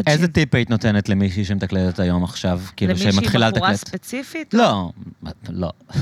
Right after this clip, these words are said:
Speaker 1: <laughs> למישהי שמתחילה לתקלט עכשיו, מה... מה הטיפים שהיית אומרת למישהי שרוצה להתחיל לתקלט? חוץ מ-, אה, אל תכתבי הודעות בפייסבוק ותצאי.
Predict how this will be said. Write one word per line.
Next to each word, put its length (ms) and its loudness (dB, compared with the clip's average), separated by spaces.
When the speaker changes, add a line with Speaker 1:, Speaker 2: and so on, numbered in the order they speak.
Speaker 1:
<laughs> 420 -10
למישהי 280 2
שמתחילה 380 2
לתקלט 320 -2
עכשיו, 440 -4
מה... 260 -2
מה 120 2
הטיפים 440 0
שהיית 220 -2
אומרת 360 0
למישהי 320 -2
שרוצה 340 -8
להתחיל 240 -8
לתקלט? 440 -14
חוץ 300 0
מ-, 60 0
אה, 800 2
אל 120 0
תכתבי 340 -2
הודעות 240 2
בפייסבוק 560 -6
ותצאי. 420 -8